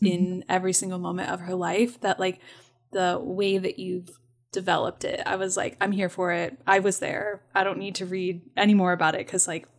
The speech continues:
Speaker 2: I get it. I'm one of them."
Speaker 1: And I think sometimes with dual timeline, if you don't have a break in the relationship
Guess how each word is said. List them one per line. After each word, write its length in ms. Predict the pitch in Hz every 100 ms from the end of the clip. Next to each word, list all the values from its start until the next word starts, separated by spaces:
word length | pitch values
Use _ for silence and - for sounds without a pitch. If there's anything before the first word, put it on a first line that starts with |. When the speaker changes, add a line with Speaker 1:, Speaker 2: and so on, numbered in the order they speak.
| _ _ -
Speaker 2:
I 80 | 202
get 140 | 226
it. 120 | - - _ _ _ -
I'm 120 | 202
one 140 | 202
of 100 | -
them." 300 | - - - - _ _ _ _ _ _ -
Speaker 1:
And 100 | 226
I 80 | 220
think 260 | 220 254
sometimes 400 | 269 240 202 190
with 140 | 190 170
dual 220 | 170 165
timeline, 680 | 165 165 160 160 156 160 -
if 240 | 196 185 208
you 120 | 208
don't 240 | 202 185
have 800 | - 208 202 180 170 160 165 - - _ _ _ _ _ _ _ _ _ _ _
a 80 | 208
break 400 | 160 180 170 170
in 100 | 196
the 100 | 190
relationship 960 | 175 160 160 160 190 190 208 202 -